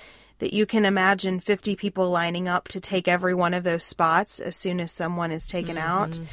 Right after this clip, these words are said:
Speaker 1: And that's sort of how I feel about Syria. You get rid of Assad, and then what? And that doesn't mean I don't think we shouldn't do it. I just, I just don't have any good answers. And I think a, a really interesting thing, I mean, this is certainly more important than politics, but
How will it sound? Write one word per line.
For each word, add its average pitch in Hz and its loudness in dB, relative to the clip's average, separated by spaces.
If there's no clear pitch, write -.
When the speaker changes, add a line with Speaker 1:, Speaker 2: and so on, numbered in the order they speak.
Speaker 1:
And 226 6
that's 262 6
sort 302 4
of 277 4
how 240 4
I 220 4
feel 247 2
about 202 2
Syria. 226 2
You 190 0
get 196 2
rid 214 2
of 208 0
Assad, 196 2
and 185 -2
then 190 -2
what? 190 4
And 196 -2
that 190 0
doesn't 214 -2
mean 202 -2
I 190 0
don't 180 -2
think 190 -6
we 196 0
shouldn't 185 -4
do 214 2
it. 165 2
I 170 0
just, - -8
I 190 2
just 220 -6
don't 214 0
have 180 -2
any 170 -4
good 165 -2
answers. 170 -4
And 180 2
I 196 2
think 320 0
a, 202 6
a 202 6
really 202 4
interesting 226 0
thing, 180 -4
I 175 -2
mean, 180 -2
this 220 4
is 202 0
certainly 185 2
more 185 2
important 175 0
than 165 -2
politics, 180 -2
but 180 2